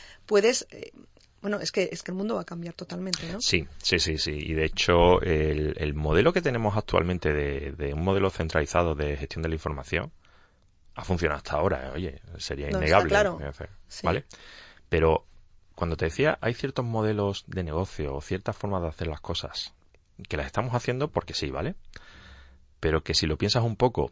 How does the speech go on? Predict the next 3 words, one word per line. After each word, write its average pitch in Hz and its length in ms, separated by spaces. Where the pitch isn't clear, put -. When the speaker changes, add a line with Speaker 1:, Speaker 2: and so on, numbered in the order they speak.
Speaker 2:
dan 92 680
miedo, 101 380
¿vale? 101 260